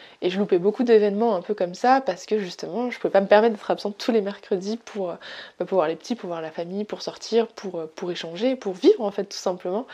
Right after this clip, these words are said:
Et ça c'est juste dingue, c'est que tu vas pouvoir organiser toute ta semaine en fonction de tes objectifs, de ton éner-, de ton énergie, de tes contraintes,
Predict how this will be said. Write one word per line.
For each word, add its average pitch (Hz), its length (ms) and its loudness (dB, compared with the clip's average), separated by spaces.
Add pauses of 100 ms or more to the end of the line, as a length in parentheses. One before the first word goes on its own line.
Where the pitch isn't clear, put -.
(400)
Et 202 60 2
ça 254 160 6
c'est 226 140 2
juste 185 240 -8 (100)
dingue, 214 300 2
c'est - 100 -14
que - 80 -18
tu - 160 -4
vas 180 40 0
pouvoir 196 340 2
organiser 214 580 4
toute 254 240 -4
ta 208 140 6
semaine 214 400 -2 (400)
en 202 100 2
fonction 220 400 -2
de 185 100 -4
tes 180 220 -2
objectifs, 180 600 -2 (100)
de 202 100 2
ton 208 180 -2
éner-, 190 380 0 (140)
de 208 80 -6
ton 208 180 -2
énergie, 196 480 0 (400)
de 208 80 2
tes 202 160 4
contraintes, 302 540 -4